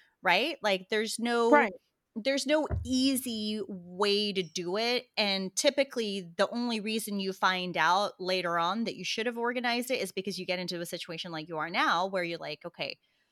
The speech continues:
Speaker 1: but
Speaker 2: Yeah.
Speaker 1: was th-, was this business account associated with my personal email,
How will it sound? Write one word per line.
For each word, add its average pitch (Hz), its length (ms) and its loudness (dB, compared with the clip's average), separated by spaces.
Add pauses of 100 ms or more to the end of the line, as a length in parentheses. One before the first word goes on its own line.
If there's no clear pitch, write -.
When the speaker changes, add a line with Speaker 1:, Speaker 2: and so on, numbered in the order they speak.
(180)
Speaker 1:
but 214 120 4
Speaker 2:
Yeah. 240 100 6
Speaker 1:
was 202 340 4
th-, 196 140 -6
was 214 300 2
this 214 240 0 (180)
business 214 480 0
account 254 540 0
associated 196 840 0
with 180 200 -2
my 170 280 0
personal 262 640 0
email, 165 480 -6